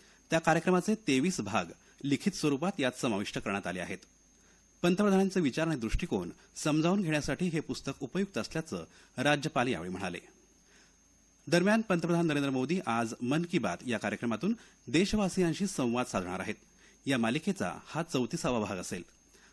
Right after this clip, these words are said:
आकाशवाणी आणि दूरदर्शनच्या सर्व वाहिन्यांवरून सकाळी अकरा वाजता हा कार्यक्रम प्रसारित होईल. कार्यक्रमाच्या हिंदी प्रसारणानंतर लगेच प्रादेशिक भाषांमध्ये प्रसारण करण्यात येईल. महाविद्यालयातल्या प्राध्यापकांना पदोन्नतीसाठी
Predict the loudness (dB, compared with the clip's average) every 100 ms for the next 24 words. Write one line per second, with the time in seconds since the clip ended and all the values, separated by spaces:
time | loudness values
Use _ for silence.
0 | _ -4 0 2 2 2 0 0 0 0
1 | 0 0 0 0 0 -2 -6 -14 -6 -2
2 | 2 2 2 2 2 2 0 0 -2 -8
3 | -4 0 4 4 2 2 2 2 -2 -4
4 | -6 -10 _ -2 0 2 -2 -2 -4 -4
5 | -4 -6 2 2 2 -10 _ _ _ _
6 | _ _ _ 2 4 6 4 2 2 2
7 | 4 4 2 0 0 0 0 0 -4 -6
8 | -14 -12 -4 0 0 -2 -8 -12 2 4
9 | 4 2 0 -2 -4 0 0 0 -4 -4
10 | -4 -2 -4 -2 -4 -4 -8 -8 -12 -20
11 | _ _ _ _ _ _ _ _ _ _
12 | _ _ 0 4 4 6 6 6 4 2
13 | 4 2 0 -2 -2 -2 -2 -2 0 0
14 | 0 -2 -2 -2 -2